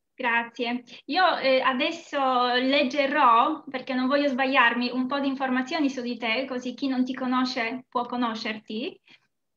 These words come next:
Allora, Luigi Gentili è sociologo e saggista, è docente presso l'Istituto Pantheon Design and Technology,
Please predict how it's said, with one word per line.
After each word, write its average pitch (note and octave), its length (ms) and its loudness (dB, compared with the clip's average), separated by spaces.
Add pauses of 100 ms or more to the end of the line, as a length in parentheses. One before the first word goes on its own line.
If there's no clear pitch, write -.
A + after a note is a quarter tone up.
(200)
Allora, A#3+ 420 2
Luigi F#4 320 0
Gentili D4+ 540 0
è C4 100 4
sociologo D4+ 680 0
e C4 80 2
saggista, A3 760 -6
è B3 100 -4
docente C#4+ 480 -4
presso C#4 300 -4
l'Istituto B3+ 640 -4
Pantheon C#4 600 2
Design B3+ 420 0
and A#3+ 120 -2
Technology, A3 840 -4